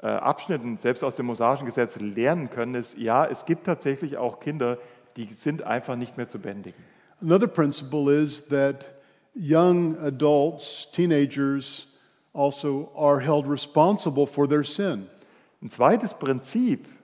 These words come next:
Speaker 1: was wir hier aus dem mosaischen Gesetz erkennen können, ist, dass Kinder tatsächlich für ihre Taten zur Rechenschaft gezogen werden.
Speaker 2: The testimony of the parents is they tried to restrain their child's
Speaker 1: Das
Speaker 2: sin.
Speaker 1: Zeugnis hier der Eltern ist doch, sie haben doch wirklich versucht, das Kind zurückzubringen.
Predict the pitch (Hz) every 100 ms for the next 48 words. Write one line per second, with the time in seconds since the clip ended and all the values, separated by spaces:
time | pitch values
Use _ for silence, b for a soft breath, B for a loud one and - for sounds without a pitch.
0 | _ 117 - 117 123 143 - 120 - 117
1 | 113 113 117 117 117 113 110 - 151 170
2 | 110 110 123 135 - b b b 127 120
3 | - - - _ - - 117 147 190 214
4 | 214 - 117 - 117 117 160 147 139 127
5 | 110 - - 98 104 - 107 - 123 113
6 | 113 117 98 - 98 - 101 98 87 87
7 | - - _ - 147 175 175 - 165 160
8 | 156 151 - 165 196 180 156 135 156 156
9 | 143 156 220 202 120 - 127 - - 131
10 | 123 117 - 117 110 107 - 143 202 156
11 | - 135 165 147 117 127 175 143 120 -
12 | 127 127 131 110 113 180 170 196 - 135
13 | - 214 226 - 127 - - 135 123 -
14 | 120 110 - - - 104 101